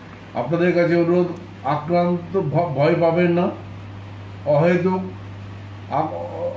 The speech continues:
ভয় পাওয়ার কোনো কারণ নেই। পৌরসভা আপনাদের পাশে ছিল, আছে, থাকবে। আতঙ্কের কারণে আপনারা কোনো কিছু ভুল সিদ্ধান্ত নেবেন না।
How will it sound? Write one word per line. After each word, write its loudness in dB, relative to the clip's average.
ভয় 4
পাওয়ার 4
কোনো 2
কারণ 4
নেই। 4
পৌরসভা 2
আপনাদের 0
পাশে 2
ছিল, 2
আছে, 2
থাকবে। 2
আতঙ্কের 2
কারণে 4
আপনারা 2
কোনো 2
কিছু 2
ভুল 4
সিদ্ধান্ত 2
নেবেন 4
না। 2